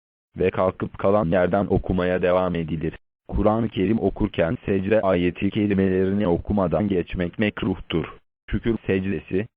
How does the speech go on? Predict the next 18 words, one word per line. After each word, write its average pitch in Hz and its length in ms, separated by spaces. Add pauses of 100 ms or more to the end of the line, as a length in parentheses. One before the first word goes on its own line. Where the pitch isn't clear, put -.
(200)
kavuşulan 87 680
bir 107 140
nimetten 98 640
dolayı 87 380
sevinçli 113 520
zamanlarda 110 680
veya 92 380
bir 107 180
musibetin 95 640
bertaraf 101 580
olmasından 85 800
ve 98 180
benzerlerinden 98 960
dolayı 85 340
Allahu 107 480
Teala'ya 95 500
şükür 113 340
için 90 280